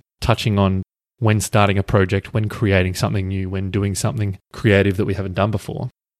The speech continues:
The first two questions we should think about, which we've borrowed from Seth Godin, which we've borrowed from other change makers and thinkers, are who's it for and what's it for?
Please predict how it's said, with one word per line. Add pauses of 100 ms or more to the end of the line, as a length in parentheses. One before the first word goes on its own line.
(320)
The
first
two
questions
we
should
think
about,
which
we've
borrowed
from
Seth
Godin,
which
we've
borrowed
from (180)
other (260)
change
makers
and
thinkers, (400)
are (100)
who's
it
for (140)
and
what's
it
for?